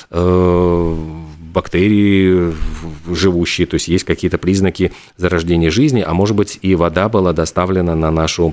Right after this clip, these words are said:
планету из космоса кометами. Есть и такие версии. В общем, э, будем держать вас в курсе событий, развития вот этих научных теорий.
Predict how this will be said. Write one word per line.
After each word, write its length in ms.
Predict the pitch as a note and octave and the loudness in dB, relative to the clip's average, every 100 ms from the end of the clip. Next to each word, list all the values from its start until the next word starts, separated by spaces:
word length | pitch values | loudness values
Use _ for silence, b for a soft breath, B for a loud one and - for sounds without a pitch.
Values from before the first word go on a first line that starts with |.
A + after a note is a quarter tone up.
| - | 0
планету 440 | E2 D#2+ G#2 A2+ | 0 2 0 0
из 180 | E2 - | -2 -2
космоса 500 | E2+ F2 F#2+ - F2 | -2 0 -2 -2 -2
кометами. 580 | G2+ G2 F2 D#2 D2 C2+ | 0 2 0 0 -4 -4
Есть 300 | C2+ E2 E2 | -4 -4 -6
и 20 | |
такие 360 | - - D#2 D#2+ B B B | -12 -6 -4 -4 B B B
версии. 520 | D#2 D#2+ C#2+ - B1 - - | -6 -4 -4 -6 -10 -12 -18
В 60 | |
общем, 280 | - A2 F#2 B B B B B - | -6 -2 -4 B B B B B -4
э, 560 | G#2 G#2 G2+ G2 F#2+ E2+ | -2 0 2 2 2 2
будем 260 | F2+ F#2 F#2 | 0 2 2
держать 440 | F2+ F#2 F#2+ - | 0 0 -2 -2
вас 340 | E2+ - - - | -4 -4 -8 -14
в 60 | |
курсе 600 | - F#2 D#2+ - F2+ D#2+ D#2 - - | -2 0 0 -2 0 0 -4 -10 -12
событий, 600 | - D#2+ D2+ C3+ - G#2+ | -4 -2 0 0 2 0
развития 460 | D2+ C#2 F#2 - F#2+ | 0 -2 -2 0 -2
вот 160 | D2 | -2
этих 260 | D2+ F2 - | -4 -8 -6
научных 540 | D2+ C#2 D2 F2 D#2 b b b - | -4 -2 -2 -2 -2 b b b -4
теорий. 520 | - E3+ C#3+ C#3+ | 0 2 0 -4